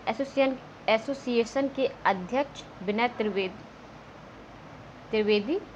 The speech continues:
का कहना है कि एनसीटीई से संपर्क किए जाने पर बताया गया कि परीक्षा कराना विश्वविद्यालय की जिम्मेदारी है।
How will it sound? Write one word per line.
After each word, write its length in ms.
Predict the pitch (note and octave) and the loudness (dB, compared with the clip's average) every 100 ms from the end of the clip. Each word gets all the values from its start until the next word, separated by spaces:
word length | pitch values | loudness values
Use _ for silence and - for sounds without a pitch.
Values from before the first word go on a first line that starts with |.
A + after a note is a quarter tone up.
| - - | -18 -4
का 80 | A3+ | -2
कहना 440 | A3+ A#3 A3 A#3+ C#4 | 2 2 2 4 4
है 180 | A#3 | 4
कि 320 | G#3 - C#4 - - - | 0 -2 -4 -4 -6 -2
एनसीटीई 800 | G#3+ G#3+ - C#4+ - A3 F#3 G#3 - - | 0 0 -2 -2 0 -2 0 -2 -6 -16
से 240 | - G3 F3 - - - - - | -6 -4 -4 -8 -18 -18 -10 -2
संपर्क 380 | A#3+ A#3 D4+ D4 - | 0 4 2 2 -2
किए 180 | B3 G#3+ | -2 0
जाने 340 | A3 G#3 A#3+ | 2 2 0
पर 220 | B3 G3+ | 0 0
बताया 520 | F3+ G3+ - G#3+ A#3+ A#3+ | 0 -2 4 6 6 4
गया 240 | G3 F#3+ | 2 0
कि 140 | F#3+ | -2
परीक्षा 640 | G3 - A3 G#3+ - D4 D4 | -6 -2 -2 -2 -4 -2 2
कराना 460 | B3 G#3+ G3+ A3+ | 2 4 2 0
विश्वविद्यालय 720 | A#3 A3+ - A3 F#3+ G#3 F#3+ | -2 -4 -4 -6 -2 0 0
की 200 | F#3+ - | -2 -2
जिम्मेदारी 680 | A#3 G3 F3+ F3+ E3+ E3+ E3 | -4 -4 -6 -4 -2 -2 -2
है। 180 | E3+ | -6